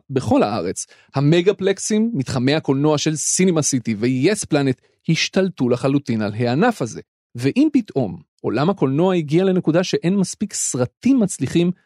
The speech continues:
שיחזיקו את כל האולמות האלה, אפילו אם מחיר הפופקורן יעלה למאה שקלים לפופקורן קטן ושתייה,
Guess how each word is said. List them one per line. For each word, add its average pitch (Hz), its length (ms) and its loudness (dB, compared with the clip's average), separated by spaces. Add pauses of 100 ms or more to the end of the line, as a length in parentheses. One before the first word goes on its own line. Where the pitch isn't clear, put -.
(140)
שיחזיקו 147 480 0
את 170 100 0
כל 285 440 -4
האולמות 226 480 2
האלה, 123 260 0 (260)
אפילו 294 260 2
אם 277 80 2
מחיר 294 240 2
הפופקורן 247 460 0
יעלה 214 240 2
למאה 214 880 2
שקלים 180 340 0
לפופקורן 139 480 2
קטן 143 360 -2
ושתייה, 156 460 0